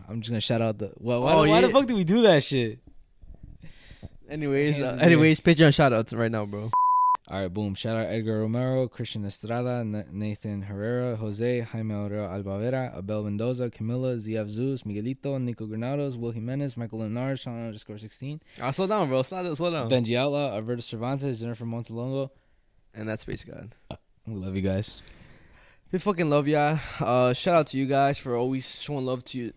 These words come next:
Speaker 2: to us. And the fucking comments, like I said, I saw a comment, somebody say that, that uh, she put her fucking family on and, like, they be watching us and on the fu-, when they're fucking eating dinner. Like,
Speaker 1: Yo, word, word, I saw that shit too,
Speaker 2: like,
Speaker 1: bro.
Speaker 2: what?
Speaker 1: That's
Speaker 2: But
Speaker 1: crazy.
Speaker 2: either way, bro, shout out to everybody.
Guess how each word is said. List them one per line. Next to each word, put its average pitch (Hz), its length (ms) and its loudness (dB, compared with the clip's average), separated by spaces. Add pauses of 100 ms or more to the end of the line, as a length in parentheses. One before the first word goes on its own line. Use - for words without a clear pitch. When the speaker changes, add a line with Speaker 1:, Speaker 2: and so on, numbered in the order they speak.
Speaker 2:
to - 120 -4
us. 127 420 -2
And 135 380 -2 (260)
the 123 160 -8
fucking 143 380 -2
comments, 156 360 0
like 131 140 -6
I 127 80 -4
said, 147 320 -2
I 127 60 -2
saw 139 200 -6
a 135 40 -6
comment, 143 500 -10 (320)
somebody 135 340 -4
say 131 220 -6
that, 113 420 -4 (100)
that 101 340 -8 (560)
uh, 104 300 -8 (240)
she - 140 -10
put 135 160 -4
her 127 180 -4
fucking 123 300 -10
family 131 360 -6
on 131 240 -6
and, 117 80 -10
like, 110 180 -10
they 117 80 -6
be 120 120 -6
watching 120 360 -8
us 123 160 -6
and 113 220 -14
on 113 160 -12
the 113 40 -8
fu-, - 200 -16
when 123 140 -8
they're 120 80 -6
fucking 123 260 -8
eating 120 300 -6
dinner. 147 320 -2
Like, 127 140 2
Speaker 1:
Yo, 143 220 10
word, 165 320 12
word, 160 180 8
I 143 60 8
saw 160 180 0
that 156 120 2
shit 143 200 0
too, 160 180 -4
Speaker 2:
like, 151 160 -2
Speaker 1:
bro. 131 140 -2
Speaker 2:
what? 151 220 2
Speaker 1:
That's - 1000 -8
Speaker 2:
But 151 120 0
Speaker 1:
crazy. 143 300 -2
Speaker 2:
either 226 140 2
way, 214 180 4
bro, 208 180 0
shout 214 180 2
out 208 80 0
to - 160 -4
everybody. 180 720 2